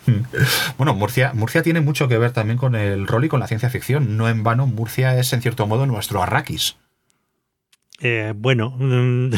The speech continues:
Speaker 2: <laughs>
Speaker 1: Sí, hombre, ni una sola gota sobre la superficie de Arrakis. Eso decía el libro de Dune.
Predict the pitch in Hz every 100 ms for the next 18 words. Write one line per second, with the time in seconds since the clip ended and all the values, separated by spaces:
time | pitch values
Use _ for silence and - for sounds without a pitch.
0 | - 185 - 202 - 202 - 175 - 123
1 | 110 123 - 107 - 104 113 131 165 156
2 | 160 143 131 131 135 127 127 117 117 123
3 | 117 131 127 120 113 107 107 - - 123
4 | 131 117 117 117 113 113 110 107 104 98